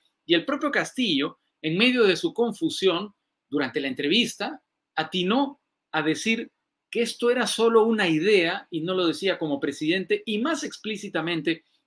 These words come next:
que no estaba diciendo que iba a darle el mar a Bolivia. No parece que esto vaya a detener el avance de este caso,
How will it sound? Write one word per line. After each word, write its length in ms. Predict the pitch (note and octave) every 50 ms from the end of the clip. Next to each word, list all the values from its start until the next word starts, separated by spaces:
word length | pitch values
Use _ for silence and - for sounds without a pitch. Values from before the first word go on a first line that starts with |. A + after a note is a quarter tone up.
| _ -
que 120 | - D#3+
no 80 | F#3+ G3+
estaba 280 | G3 - A#3 A3 G3+ F3
diciendo 480 | C#3+ B2+ - - F3 E3+ E3+ F3 D#3+
que 120 | - - C#3
iba 200 | D3+ D#3+ D#3 C3
a 40 |
darle 480 | B2 B2+ C#3+ C#3 C#3 C#3 C#3 C3+ C#3 -
el 160 | - C3 A#2 A#2
mar 200 | B2 B2+ C3 C3
a 40 |
Bolivia. 500 | A#2+ A2 A2+ G#2+ A2 A2+ A2+ - - - _ _ _ _ _ _ _ _ _ _ _ _ -
No 140 | F#3+ C4 C4
parece 340 | D4 D4 E4+ C4+ C4+ C4+
que 80 | - C4
esto 240 | B3 B3 - A3+ G#3
vaya 300 | A3 A#3 A3+ G#3+ G3 E3+
a 40 | D#3
detener 460 | D3+ D3 - D#3 D3+ F#3 A3+ A3+ F3
el 100 | C#3+ B2
avance 600 | A#2+ B2 C#3 D#3 D#3+ D#3+ - - D3+ C#3 C3 -
de 80 | C#3 C#3+
este 160 | - - A#2
caso, 460 | - G#3 F#3+ D#3+ - - D#3+ F#3+ -